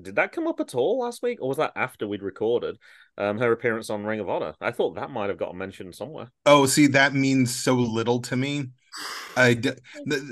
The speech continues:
Speaker 2: that, that's beyond bad cop. That is,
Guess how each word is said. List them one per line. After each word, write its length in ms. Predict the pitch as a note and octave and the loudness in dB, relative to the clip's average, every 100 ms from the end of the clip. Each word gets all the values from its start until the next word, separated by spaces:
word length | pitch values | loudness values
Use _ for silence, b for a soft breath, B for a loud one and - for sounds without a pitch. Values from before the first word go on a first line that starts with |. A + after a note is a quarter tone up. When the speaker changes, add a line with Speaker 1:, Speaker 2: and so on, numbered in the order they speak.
| D3 | -4
Speaker 2:
that, 300 | C3 D#3 E3 | 4 4 6
that's 220 | D#3 F3+ | 6 6
beyond 560 | D3 D3+ C3 C3 C#3 A2+ | 2 2 4 4 4 2
bad 460 | A2 G#2 F#2+ A#2 | 0 0 -2 -6
cop. 380 | B2 C3+ C#3 C#3+ | -4 -2 -2 -2
That 200 | B2 B2+ | 2 2
is, 320 | C#3 C3+ A#2+ | 2 0 -2